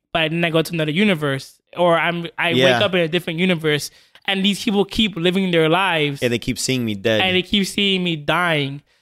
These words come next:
Speaker 2: Yeah.
Speaker 1: So it's fascinating
Speaker 2: The, the
Speaker 1: because
Speaker 2: moment that made her realize that was pretty fucking crazy too. It was the one where her mother figure shoots her.
Speaker 1: Right.
Speaker 2: And then she sees her, and that's when she real-, she even wakes up, she s-, she, uh, flips,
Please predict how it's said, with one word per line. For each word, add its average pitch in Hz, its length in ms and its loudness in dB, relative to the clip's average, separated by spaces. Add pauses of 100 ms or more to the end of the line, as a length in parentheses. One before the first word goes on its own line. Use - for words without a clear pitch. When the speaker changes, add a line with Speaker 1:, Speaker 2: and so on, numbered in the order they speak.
(100)
Speaker 2:
Yeah. 110 140 -2
Speaker 1:
So 214 420 0
it's - 340 -6
fascinating 226 640 0
Speaker 2:
The, 170 60 4
the 175 100 0
Speaker 1:
because 180 300 4
Speaker 2:
moment 208 300 2
that 147 100 2
made 160 200 2
her 151 120 4
realize 123 400 2
that 107 160 0
was 101 100 -6
pretty 160 300 0
fucking 123 340 -4
crazy 117 380 -2
too. 151 200 2
It 117 80 6
was 120 140 2
the 123 80 2
one 131 320 2
where 123 240 4
her 117 160 0
mother 127 320 2
figure 104 360 -2
shoots - 380 -4
her. 85 200 -10 (800)
Speaker 1:
Right. 165 320 -2 (200)
Speaker 2:
And 123 120 2
then 123 100 2
she 135 160 0
sees 190 300 2
her, 151 60 4
and 135 100 2
that's 139 200 0
when 156 100 0
she 139 140 0
real-, 143 300 4
she 123 140 0
even 160 220 2
wakes 147 280 0
up, 131 300 0
she 131 140 -2
s-, - 200 -4 (120)
she, 117 280 -6 (140)
uh, 104 220 0
flips, - 680 -4